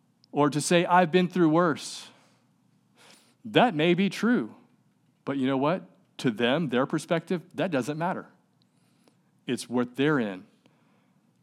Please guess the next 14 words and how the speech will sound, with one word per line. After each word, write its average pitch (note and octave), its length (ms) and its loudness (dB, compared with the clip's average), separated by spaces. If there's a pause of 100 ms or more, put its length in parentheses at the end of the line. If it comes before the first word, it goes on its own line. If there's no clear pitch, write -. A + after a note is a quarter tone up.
(160)
Or, C#3+ 460 2
uh, C#3 160 -8 (160)
or C#3+ 160 -8
this D#3 240 0
one, G2+ 180 -8 (460)
"God C#3 260 2
won't D#3+ 200 -4
give C3+ 180 -4
you C3+ 100 -2
more A#2+ 220 0
than A#2 120 -2
you A2 100 -4
can A#2 120 -8
handle." G2+ 400 -8